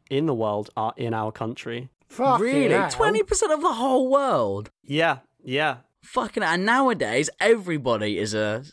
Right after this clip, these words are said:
Speaker 3: secret C C T V person, aren't they? Just like y-, your, you know,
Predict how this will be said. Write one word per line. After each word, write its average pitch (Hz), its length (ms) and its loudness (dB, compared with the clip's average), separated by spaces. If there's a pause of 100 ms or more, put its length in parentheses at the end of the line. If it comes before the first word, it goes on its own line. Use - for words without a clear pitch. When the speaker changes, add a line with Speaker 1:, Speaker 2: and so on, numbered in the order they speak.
(120)
Speaker 3:
secret 139 400 -2
C 151 180 -4
C 139 220 -6
T 135 180 -6
V 143 200 -2
person, 98 340 -4
aren't 131 140 -2
they? 104 80 -4
Just 123 180 -4
like 127 140 -2
y-, 135 80 -4 (100)
your, 139 220 -2 (120)
you 147 120 -4
know, 113 260 -4